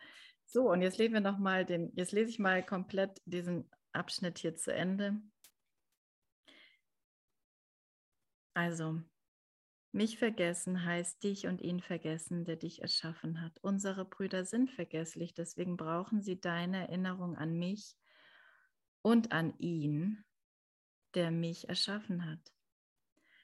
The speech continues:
Durch diese Erinnerung kannst du ihr Denken über sich ändern. Krass, ne?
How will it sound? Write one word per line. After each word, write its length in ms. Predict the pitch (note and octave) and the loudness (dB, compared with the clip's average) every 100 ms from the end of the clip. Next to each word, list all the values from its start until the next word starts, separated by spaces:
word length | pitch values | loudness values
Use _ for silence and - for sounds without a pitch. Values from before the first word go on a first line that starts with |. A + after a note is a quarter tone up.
| _ | _
Durch 280 | F#3+ F#3 - | 0 0 0
diese 420 | G#3+ B3+ - - | 0 0 0 -2
Erinnerung 840 | - A#3 A#3 F3+ E3 D#3+ D#3+ E3 E3 _ - | 0 2 4 2 0 -2 -2 -4 -8 _ -4
kannst 420 | F#3 F3+ F#3 - | 0 0 0 -4
du 80 | F3 | -6
ihr 320 | - G#3+ A#3+ | 0 2 2
Denken 840 | A#3+ G3 G#3 G#3 D3+ D3+ D#3 F3+ _ _ _ _ _ _ - | 2 0 2 0 0 0 -2 -6 _ _ _ _ _ _ -4
über 280 | F3+ E3 | 0 0
sich 500 | D#3 F3 F#3+ - - _ _ - | 0 -2 -4 -8 -16 _ _ -2
ändern. 640 | G3+ F#3 D3+ C#3+ D3 D#3+ _ _ _ _ _ _ _ _ _ | 0 2 0 -2 -4 -6 _ _ _ _ _ _ _ _ _
Krass, 460 | - - F4+ - - | -10 -8 -8 -8 -4
ne? 320 | E3 A3+ | -2 -2